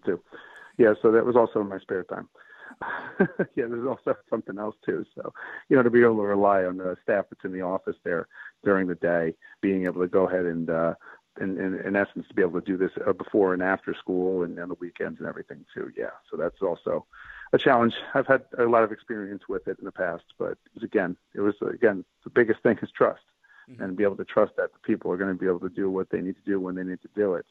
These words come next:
Speaker 1: So incredibly helpful as well. And then bringing some people around me. But the thing was, is about the, the core values of the program really helped it too. So,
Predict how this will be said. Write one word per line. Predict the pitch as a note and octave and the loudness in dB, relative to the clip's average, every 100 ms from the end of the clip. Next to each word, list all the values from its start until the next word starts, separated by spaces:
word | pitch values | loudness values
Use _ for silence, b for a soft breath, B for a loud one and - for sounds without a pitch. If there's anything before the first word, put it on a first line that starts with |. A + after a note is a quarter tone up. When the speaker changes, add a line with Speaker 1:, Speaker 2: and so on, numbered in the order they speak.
| - | -8
Speaker 1:
So | E2+ F2 B B B B B B B | -8 -8 B B B B B B B
incredibly | E3 E3+ E3 C3+ | 2 4 6 4
helpful | A#2+ B2+ - A#2+ A2 | 4 2 4 4 4
as | G#2 | 4
well. | A2 G#2 - B B B | 2 2 -2 B B B
And | A2+ G#2+ | -4 -4
then | G2+ - - | -6 -12 -2
bringing | A2+ G#2 F#2+ | 0 0 -4
some | G2 | -4
people | G#2+ - | -4 0
around | F#2 F#2+ F#2+ | 0 0 -2
me. | F#2+ F#2+ - - | -4 -4 -6 -4
But | G#2+ | -4
the | |
thing | - B2 | 0 2
was, | A2 G#2 | 2 -2
is | F#2+ F#2 | -4 -10
about | F#2+ F#2+ F#2 - | -2 0 0 -4
the, | G2 F2+ E2+ - - | -8 -6 -8 -12 -8
the | F#2 | -8
core | - A2+ | 0 0
values | F#2+ F2 E2+ | 2 0 -2
of | E2+ | -6
the | |
program | F2+ F#2 F2+ - E2 | -4 -4 -4 -8 -10
really | - - | -8 -8
helped | - - - | -8 -10 -12
it | - | -14
too. | - F2 - - | -8 -6 -8 -10
So, | - G#2 | -12 -12